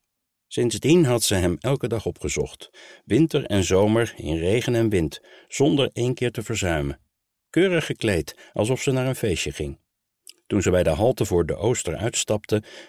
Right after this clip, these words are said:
zwaaide de vrouw naar de trambestuurder. Kijkend in de spiegel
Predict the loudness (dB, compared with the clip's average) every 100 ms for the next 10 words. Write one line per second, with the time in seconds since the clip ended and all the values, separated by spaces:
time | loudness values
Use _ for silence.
0 | _ -2 0 2 2 0 0 4 4 4
1 | 2 0 0 0 -2 -2 0 0 -4 _
2 | _ _ _ -2 0 2 0 0 -2 -4
3 | -2 -2 0 -2